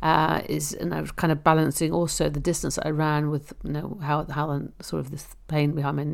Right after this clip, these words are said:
knee was. It actually kind of started and ended up affect-, affecting the whole of my knee. I'm not, I'm not really sure why that was. Um, anyway, it's kind of okay. It, the long and short of it is kind of okay. And I, um, and, and I, and I did kind of, um, I did get the fit thirty K in,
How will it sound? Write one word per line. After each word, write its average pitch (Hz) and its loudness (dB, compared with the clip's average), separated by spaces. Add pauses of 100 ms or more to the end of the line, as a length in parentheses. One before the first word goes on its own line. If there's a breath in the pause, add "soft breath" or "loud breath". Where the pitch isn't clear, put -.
(100)
knee 151 2
was. 147 2
It - -12
actually 220 -4
kind 254 -2
of - -14
started 175 2
and 165 0
ended 165 2
up - -2
affect-, - -6
affecting 156 -4
the 147 -2
whole 185 4
of 165 2
my 156 0
knee. 147 2
I'm 147 2
not, 170 -2 (380 loud breath)
I'm 175 2
not 180 2
really 165 4
sure 147 2
why 143 4
that - 0
was. 151 -2 (160)
Um, 151 -4
anyway, 147 2 (380 loud breath)
it's - 4
kind 226 8
of 170 10
okay. 147 4 (100)
It, 156 0
the 165 0
long 156 6
and 139 0
short 131 -4
of - -10
it 139 -6
is - -6
kind 143 -2
of 156 -4
okay. 139 -6 (300 loud breath)
And 160 2
I, 156 2
um, 156 -2
and, 156 0
and 147 -2
I, 156 2 (160)
and 156 2
I 151 2 (260)
did 165 4 (480)
kind 156 0
of, 147 -4
um, 156 -2
I 151 0
did 165 2
get - 0
the 143 -8
fit - -4
thirty 151 -2
K 160 -4
in, 151 -2